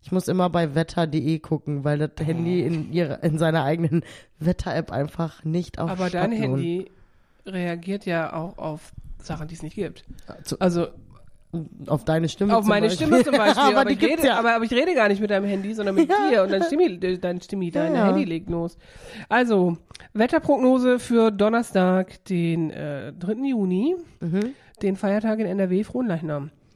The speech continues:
Speaker 2: Sechsundzwanzig Grad mit einer neunzig-prozentigen Regenwahrscheinlichkeit.
Speaker 1: Oh, dann gibt's aber vielleicht einen schönen warmen Sommerregen.
Speaker 2: Uah,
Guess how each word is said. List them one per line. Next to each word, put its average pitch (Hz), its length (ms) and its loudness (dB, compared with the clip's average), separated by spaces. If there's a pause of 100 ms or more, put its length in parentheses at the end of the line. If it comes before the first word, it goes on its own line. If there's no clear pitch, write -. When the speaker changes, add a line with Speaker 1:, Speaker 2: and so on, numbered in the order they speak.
(340)
Speaker 2:
Sechsundzwanzig 269 800 -2
Grad 165 540 -2 (680)
mit 185 120 -2
einer 170 240 2
neunzig-prozentigen 269 1120 0
Regenwahrscheinlichkeit. 156 1300 -8
Speaker 1:
Oh, 254 120 4
dann 240 280 2
gibt's 262 180 -2
aber 247 160 4
vielleicht 233 280 -2
einen 214 80 -6
schönen 214 300 -2
warmen 180 280 -2
Sommerregen. 175 760 -2
Speaker 2:
Uah, 156 560 -6